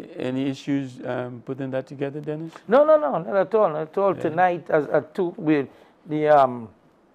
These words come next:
Speaker 2: that committee will be put together also. We'll be coming and get the appointments, and then we start meeting immediately. And I must let you know, too, we have, there's a couple from outside that's coming in,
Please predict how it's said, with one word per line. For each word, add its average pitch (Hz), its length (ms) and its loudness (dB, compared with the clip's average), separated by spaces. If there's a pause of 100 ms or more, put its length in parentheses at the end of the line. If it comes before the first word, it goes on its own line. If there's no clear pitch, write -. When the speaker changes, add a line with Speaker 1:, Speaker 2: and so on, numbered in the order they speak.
(640)
Speaker 2:
that 175 200 4
committee 165 380 0
will 156 200 -2
be 151 120 -4
put - 220 -6
together 139 300 -2
also. 131 300 -4
We'll 170 140 -4
be 139 100 -6
coming 139 200 -2
and 135 80 -4
get 131 120 0
the 135 120 -2
appointments, 139 480 -6
and 139 120 -4
then 139 120 -6
we 127 100 -12
start 135 320 -8
meeting 175 320 -10 (680)
immediately. 135 680 -4 (520)
And 165 460 6
I 160 80 4
must 165 320 -2
let 151 260 -6
you 160 80 -4
know, 180 140 -4
too, 226 160 -6
we 233 140 -10
have, 202 160 -8
there's 220 140 -6
a 226 60 -4
couple 233 240 -8
from 240 160 -8
outside 208 520 -2 (260)
that's 165 160 -2
coming 185 300 0
in, 165 200 -8